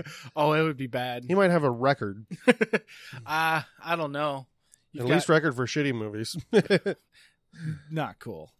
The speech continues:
Speaker 1: Not cool.
Speaker 2: Uh, one thing about this scene. So, Kim always has to fucking break character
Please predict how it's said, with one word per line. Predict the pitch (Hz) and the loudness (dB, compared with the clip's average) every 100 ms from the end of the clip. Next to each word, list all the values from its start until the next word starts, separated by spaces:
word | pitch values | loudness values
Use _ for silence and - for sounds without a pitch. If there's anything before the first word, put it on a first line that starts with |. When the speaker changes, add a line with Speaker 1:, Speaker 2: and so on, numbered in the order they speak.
| - | -12
Speaker 1:
Not | 131 120 | -8 -8
cool. | - 117 - 120 _ _ _ _ _ - | -10 -12 -12 -18 _ _ _ _ _ -6
Speaker 2:
Uh, | 135 147 143 | 0 2 2
one | 156 190 208 | 2 2 2
thing | 196 | -2
about | 175 165 156 | 2 2 2
this | 160 | -2
scene. | - 135 123 127 - _ _ _ _ | -2 -4 -6 -10 -16 _ _ _ _
So, | - 143 131 127 123 - _ _ _ _ _ _ | -8 -2 0 0 -2 -8 _ _ _ _ _ _
Kim | - 117 117 131 - | -8 -4 -2 -4 -4
always | 117 117 127 - | 0 2 0 0
has | 131 | 0
to | 151 | 0
fucking | 139 151 147 165 | 0 0 0 0
break | 180 190 | 2 2
character | - 262 277 247 214 208 202 | 2 2 4 4 4 6 4